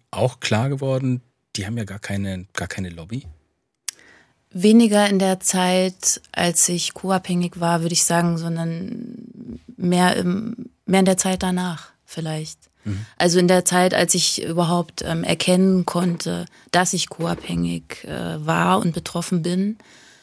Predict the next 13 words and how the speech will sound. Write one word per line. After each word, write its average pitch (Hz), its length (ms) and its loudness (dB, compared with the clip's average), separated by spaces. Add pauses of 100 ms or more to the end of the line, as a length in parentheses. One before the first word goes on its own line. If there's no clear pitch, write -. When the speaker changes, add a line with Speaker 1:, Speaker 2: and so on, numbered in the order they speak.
(800)
Speaker 2:
ist - 160 4
mir 190 100 8
das 180 140 4
mehr 180 180 4
und 165 120 2
mehr 170 120 0
klar 170 300 -2
geworden, 165 600 -4
auch - 300 -2
im 170 220 2
Zuge 180 240 2
des 165 180 2
Schreibens. 165 640 -4